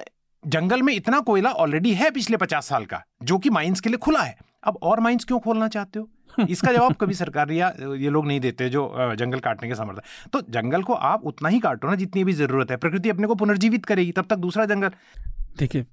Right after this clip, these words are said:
Speaker 2: जो मैं ऑफेंड करने वाली बात कह रहा था वो ये है कि जो हम कोयला जला रहे हैं, ये हम सब के, धरती के जिंदा लोगों के पुरखे ही हैं।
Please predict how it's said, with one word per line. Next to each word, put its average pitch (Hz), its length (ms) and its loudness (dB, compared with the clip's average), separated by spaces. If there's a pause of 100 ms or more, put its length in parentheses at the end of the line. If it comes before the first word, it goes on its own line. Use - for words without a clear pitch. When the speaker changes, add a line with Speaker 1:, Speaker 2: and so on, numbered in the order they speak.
(120)
Speaker 2:
जो 135 200 -2
मैं 151 120 4
ऑफेंड 147 360 0
करने 123 260 0
वाली 127 180 2
बात 120 200 0
कह 117 140 -6
रहा 120 120 -2
था 170 100 -2
वो 147 140 2
ये 127 240 4
है 139 220 0
कि 151 180 0 (340)
जो 151 100 4
हम 156 80 4
कोयला 151 400 2
जला 143 300 2
रहे 127 160 2
हैं, 165 200 2 (600)
ये 139 440 2 (920)
हम 143 140 4
सब 160 220 0
के, 147 300 0 (400)
धरती 135 360 0
के 143 120 2
जिंदा 143 360 4
लोगों 151 240 4
के 170 100 0
पुरखे 147 380 0
ही 147 160 6
हैं। 135 300 2